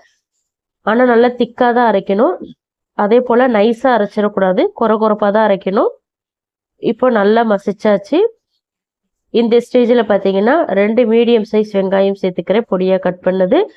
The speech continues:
துருவுன கேரட் ரெண்டு சேர்த்துக்கிறேன். பொடியா நறுக்குன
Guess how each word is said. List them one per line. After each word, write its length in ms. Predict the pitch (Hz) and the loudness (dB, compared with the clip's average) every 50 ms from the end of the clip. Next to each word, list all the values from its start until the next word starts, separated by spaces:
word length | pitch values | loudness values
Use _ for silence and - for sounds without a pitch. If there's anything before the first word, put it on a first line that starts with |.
| _ _ _ _ _ _ _ | _ _ _ _ _ _ _
துருவுன 380 | - 254 254 254 262 254 240 226 - - | 2 2 4 4 4 2 0 -2 0 0
கேரட் 300 | 202 202 202 214 208 202 190 | 0 2 0 0 -2 -2 -4
ரெண்டு 180 | 180 180 185 180 - | -4 -4 -6 -4 -4
சேர்த்துக்கிறேன். 500 | 180 170 170 175 170 175 190 247 330 415 - - _ _ _ _ _ _ _ _ _ _ _ _ _ _ _ _ _ _ _ _ _ _ _ _ _ _ _ _ _ _ _ _ _ _ _ _ | -4 -4 -4 -4 -2 0 0 0 0 -2 -6 -12 _ _ _ _ _ _ _ _ _ _ _ _ _ _ _ _ _ _ _ _ _ _ _ _ _ _ _ _ _ _ _ _ _ _ _ _
பொடியா 320 | - 240 226 240 254 262 262 247 | 0 0 2 4 4 2 2 2
நறுக்குன 380 | 220 190 196 - 220 214 254 | 0 -2 -2 -2 0 2 2